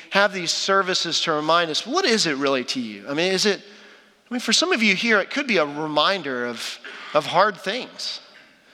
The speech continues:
It could be a season that reminds you every year of some sort of profound loss. It could be a season where you're just,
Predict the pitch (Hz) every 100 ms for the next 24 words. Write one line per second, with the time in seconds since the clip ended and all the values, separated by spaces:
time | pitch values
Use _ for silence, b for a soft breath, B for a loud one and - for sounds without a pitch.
0 | b b b b b _ - - 185 175
1 | - 285 247 196 165 156 160 - - 196
2 | 220 170 165 156 151 139 156 160 160 156
3 | 147 - 196 175 160 143 165 190 139 120
4 | - B B B B B - 143 135 -
5 | 208 208 190 165 143 - 156 139 170 160
6 | 127 139 185 92 - - - - - _
7 | B B B B B B B _ _ _
8 | _ _ 139 151 139 - 185 175 185 180
9 | - 190 196 190 180 165 180 214 175 -